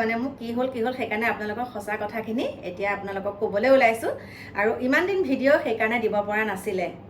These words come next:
বুলি ভাবিছে নেকি? দেই, এতিয়া কৈছো, এনেকুৱা একো কথা হোৱা নাই, মোৰ প্ৰিয় বন্ধু বান্ধৱীসকল। আপোনালোকে যিহেতুকে সিহঁতক ভাল পায়, হয়, মোৰ ল'ৰা ছোৱালী দুটাক আপোনালোকে মৰম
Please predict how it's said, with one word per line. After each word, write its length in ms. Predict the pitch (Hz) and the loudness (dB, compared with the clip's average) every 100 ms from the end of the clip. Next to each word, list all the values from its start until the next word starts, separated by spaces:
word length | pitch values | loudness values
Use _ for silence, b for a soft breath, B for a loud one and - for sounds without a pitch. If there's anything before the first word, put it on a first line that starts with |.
| 185 | -8
বুলি 240 | 202 196 403 240 | -6 -2 -2 -2
ভাবিছে 360 | 185 202 208 208 | -2 -2 -2 -2
নেকি? 360 | 208 - 196 175 - - - - - - - | -2 -4 -4 -4 -8 -18 -18 -18 -18 -18 0
দেই, 160 | 285 302 226 | 4 6 6
এতিয়া 200 | 277 302 | 4 6
কৈছো, 280 | 285 262 208 - - B B B B B - 247 | 6 4 0 -4 -8 B B B B B -4 2
এনেকুৱা 440 | 262 285 415 440 440 - 233 | 4 4 4 4 4 2 0
একো 280 | 233 277 392 - | 0 -2 0 2
কথা 300 | 233 - 240 254 | 2 2 -4 -2
হোৱা 260 | 208 226 226 233 | -2 0 2 2
নাই, 140 | 220 - - 240 | 2 0 -4 -6
মোৰ 180 | 214 233 247 | -4 -2 2
প্ৰিয় 180 | 220 226 226 | 4 4 2
বন্ধু 220 | 214 233 233 | 0 0 0
বান্ধৱীসকল। 680 | 220 214 247 262 - 254 302 | 0 2 0 -2 -2 0 0
আপোনালোকে 380 | 202 220 220 240 | -2 -2 -4 -2
যিহেতুকে 400 | 233 226 220 226 233 | -2 -2 -2 -2 -4
সিহঁতক 300 | 214 202 220 - | -4 -4 -4 -4
ভাল 140 | 214 240 | -2 -2
পায়, 160 | 233 208 262 | 0 2 6
হয়, 280 | 370 269 - B B B 226 | 6 6 0 B B B -2
মোৰ 100 | 247 | 2
ল'ৰা 140 | 247 220 220 | 4 2 2
ছোৱালী 140 | 247 247 | 0 2
দুটাক 180 | 262 240 | 2 0
আপোনালোকে 340 | 226 240 240 254 | -2 -4 -2 -2
মৰম 180 | 220 220 | 0 -2